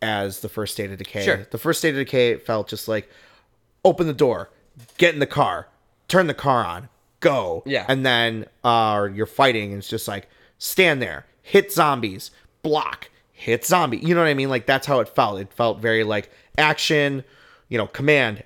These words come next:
Speaker 1: action, command, action. But now with the gameplay trailer and how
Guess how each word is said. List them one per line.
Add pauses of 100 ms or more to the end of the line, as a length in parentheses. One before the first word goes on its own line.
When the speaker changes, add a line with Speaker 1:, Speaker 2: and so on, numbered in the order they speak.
Speaker 1:
action,
command,
action.
But
now
with
the
gameplay
trailer
and
how